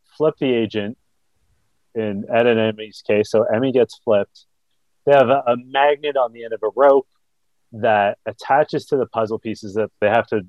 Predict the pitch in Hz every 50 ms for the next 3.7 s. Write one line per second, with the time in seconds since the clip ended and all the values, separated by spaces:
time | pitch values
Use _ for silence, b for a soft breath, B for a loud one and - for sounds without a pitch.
0 | _ _ - 113 110 104 95 - 113 120 120 127 131 127 123 - - 131 110 110
1 | 107 104 104 104 113 _ - 101 101 104 104 104 104 101 98 98 _ _ _ _
2 | _ _ _ _ - - 120 - - 175 190 180 165 156 151 147 131 - _ -
3 | 160 156 - - - 156 131 113 117 113 110 107 104 107